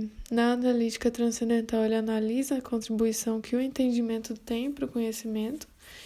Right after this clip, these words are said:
E na unidade sintética da percepção e esquematismo,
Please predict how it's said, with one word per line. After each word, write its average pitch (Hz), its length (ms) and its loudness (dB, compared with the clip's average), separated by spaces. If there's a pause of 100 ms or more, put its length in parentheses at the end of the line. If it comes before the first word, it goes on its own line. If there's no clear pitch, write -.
(200)
E - 40 -2
na 247 140 2
unidade 240 560 0
sintética 247 680 -2
da 233 200 0
percepção 233 760 0
e 226 120 0
esquematismo, 233 880 -2